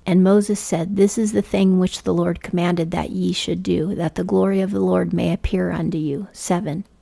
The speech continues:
and Moses said unto Aaron, Draw near unto the altar, and offer thy sin offering,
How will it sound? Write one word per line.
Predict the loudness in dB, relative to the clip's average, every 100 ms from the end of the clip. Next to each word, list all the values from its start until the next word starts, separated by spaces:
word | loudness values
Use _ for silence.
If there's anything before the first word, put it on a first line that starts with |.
| _
and | 4 6
Moses | 6 4 2 0
said | 0 0 2
unto | 0 0
Aaron, | -2 -2 -2
Draw | -2 0 2 4
near | 4 4 4
unto | 2 0
the | 0 0
altar, | 0 -2 -4 -4
and | -2 -2
offer | -2 -2 -2 0
thy | 0 -2
sin | -2 -2 -2
offering, | -4 -6 -8 -6